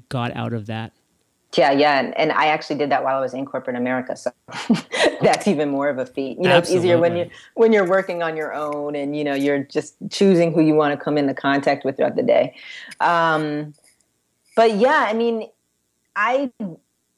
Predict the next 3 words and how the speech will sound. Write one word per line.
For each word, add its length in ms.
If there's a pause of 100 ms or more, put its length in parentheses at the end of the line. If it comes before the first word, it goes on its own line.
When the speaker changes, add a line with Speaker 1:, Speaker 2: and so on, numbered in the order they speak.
(1000)
Speaker 2:
I 560 (200)
was 920 (680)
definitely, 1300